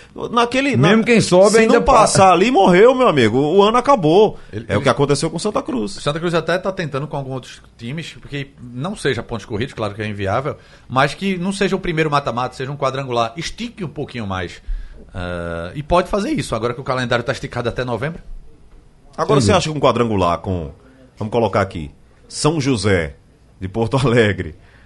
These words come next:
Speaker 1: aí vamos pegar um clube lá do norte, bem do extremo, sei lá, um Manaus que subiu, é, agora pra Série C,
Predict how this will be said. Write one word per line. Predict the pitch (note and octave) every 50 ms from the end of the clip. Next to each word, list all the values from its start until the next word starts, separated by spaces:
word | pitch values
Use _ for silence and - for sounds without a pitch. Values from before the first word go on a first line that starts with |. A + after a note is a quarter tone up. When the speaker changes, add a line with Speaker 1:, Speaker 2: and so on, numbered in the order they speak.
| - _
Speaker 1:
aí | - G2 A#2 B2
vamos | A#2+ B2+ C#3 B2+
pegar | C#3 C3+ C3+ C#3+
um | D3 C#3+
clube | A2+ - C#3 C#3+ C#3 C3+
lá | C3 C3
do | B2+ C3 C3 A#2+
norte, | A2+ A#2+ C3 C3 A#2+ G#2+ - - A2+
bem | G#2 A2 B2+ C#3
do | C3 C3
extremo, | A#2+ - - - C#3 C3+ B2+ A#2+ G#2+ G2+ F#2+
sei | G2 D3 B2+
lá, | A#2+ B2
um | B2
Manaus | A#2 A#2+ B2+ A#2+ B2+ C#3 C#3+ B2+ A2 G2+
que | - -
subiu, | - - A2 G#2+ A#2 A2+ G#2+ F#2+ F2+ - - - _ _ _ _ _ _ _ _ -
é, | - F2+ F2+ F2 E2+
agora | E2 F2+ G2 G#2+ A#2 A#2 G2 F#2
pra | F#2+ G2
Série | G2 - A#2 A2 A2 G2
C, | - - G#2 G2 F#2+ F#2+ - - - G#2+ - A2